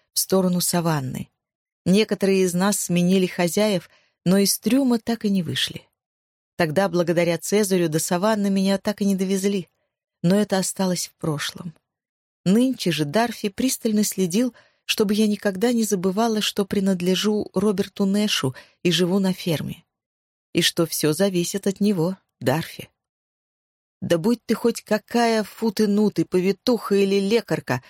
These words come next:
позарез нужная хозяину», кричал он мне,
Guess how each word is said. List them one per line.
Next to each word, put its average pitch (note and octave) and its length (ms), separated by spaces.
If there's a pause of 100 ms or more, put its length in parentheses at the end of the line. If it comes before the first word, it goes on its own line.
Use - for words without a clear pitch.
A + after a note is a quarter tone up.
(340)
позарез G3 540
нужная G3+ 460
хозяину», F#3+ 600
кричал D3+ 420
он C#3+ 140
мне, C#3+ 260